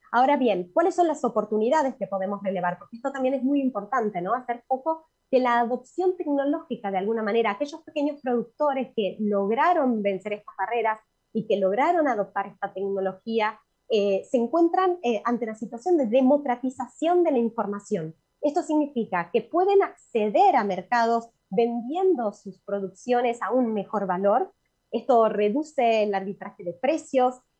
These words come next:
Esto también les permite, hay muchas aplicaciones y mucha tecnología que se está centrando en lo que se llama el fintech para el agro. Esto es, este, aplicaciones que permiten, actúan de intermediario para que estos pequeños productores puedan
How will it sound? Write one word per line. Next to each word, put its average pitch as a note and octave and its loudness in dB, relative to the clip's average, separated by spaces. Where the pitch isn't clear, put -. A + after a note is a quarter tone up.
Esto - -6
también C4 0
les E4 -6
permite, C4+ 0
hay A#3 0
muchas C#4+ -2
aplicaciones C#4 -4
y G#3 -4
mucha A#3 -4
tecnología G3 -4
que A3 -12
se - -20
está - -12
centrando A#3 -2
en B3+ 2
lo G3 -2
que F#3+ 0
se F#3+ -8
llama A3 -2
el G3+ -2
fintech D4+ -2
para F3 -6
el G#3+ -4
agro. C#4 0
Esto A3+ -4
es, C#4+ 0
este, F#3+ 0
aplicaciones G#3+ -4
que G#3 -8
permiten, C4 -4
actúan C#4 -2
de A#3+ 0
intermediario G#3+ -2
para A3 -8
que B3 -10
estos A#3+ -20
pequeños A#3 -4
productores A#3+ -6
puedan C#4 -2